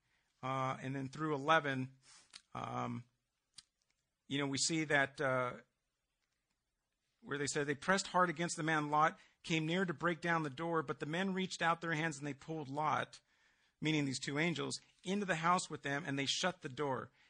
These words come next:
And they struck the men who were at the doorway of the house with blindness, both small and great, so that they became weary trying to find the door." Um, you guys remember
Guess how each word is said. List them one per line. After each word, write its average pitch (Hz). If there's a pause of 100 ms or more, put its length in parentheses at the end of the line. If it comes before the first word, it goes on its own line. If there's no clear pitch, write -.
And 139
they 135
struck -
the 185
men 147 (120)
who 156
were 143
at 147 (200)
the 139
doorway 147
of 135
the 127
house 147
with 143
blindness, 135 (200)
both 156
small 160
and 143
great, 143
so 147
that 131
they 147
became 139
weary 135 (200)
trying 156
to 139
find 143
the 120
door." 123 (800)
Um, 147
you 175
guys 285
remember 202